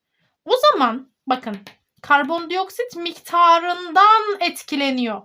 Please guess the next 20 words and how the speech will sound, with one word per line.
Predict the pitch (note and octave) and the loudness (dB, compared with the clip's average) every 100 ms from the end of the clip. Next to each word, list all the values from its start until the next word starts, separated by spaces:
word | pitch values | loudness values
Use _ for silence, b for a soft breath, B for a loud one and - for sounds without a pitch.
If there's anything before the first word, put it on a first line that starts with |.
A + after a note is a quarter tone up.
| _ | _
fotosentez | A#3+ A#3+ B3+ A3+ A3 A3 | -12 -10 -6 -6 -6 -10
hızı. | G3+ G3 G3+ B - | -12 -14 -14 B -8
Ve | B3 | -6
deneyin | C#4 D#4 F4+ | -6 -6 -8
sonucunda | F#4+ F#4+ F#4 F#4+ G#4 | -8 -10 -10 -8 -6
ben | G#4 | -6
fotosentez | G4+ G4 G4 G4 G4 E4+ | -6 -8 -4 -4 -4 -12
hızını | C#4+ B3 A3 | -8 -6 -6
ölçmüş | G#3+ A3 G#3+ | -8 -14 -12
olacağım. | G3+ G3+ G#3 G#3 B B B | -12 -12 -14 -18 B B B
Şurada | A4 G#4+ | -8 -6
söylediğim | F#4+ G4 F#4+ F#4+ F#4+ F#4 | -4 -2 -4 -6 -10 -10
tamamını | - A4+ G4 D#4+ C4 A#3+ | -6 -2 0 -2 -4 -6
sağlayan | A#3+ B3+ A#3+ A#3 A#3 A3 G3+ C4+ _ _ b b b - | -6 -2 -2 0 -2 -4 -10 -16 _ _ b b b -8
deney | A#3+ C4+ G4+ | -6 -4 -6
sonucunda | A4+ A#4 A4+ G#4+ G4+ E4+ E4 | -4 -2 -2 -2 0 0 -2
ölçülenin | D4 D4+ D4+ C#4+ D4+ | -6 -6 -6 -6 -6
fotosentez | D4+ C#4+ C4+ D4 C4+ D4+ C#4 | -6 -8 -6 -4 -4 -4 -8
hızı | A#3 A3 | -8 -8
olduğunu | G3+ G3 G3 G3 C#4+ | -10 -12 -16 -14 -14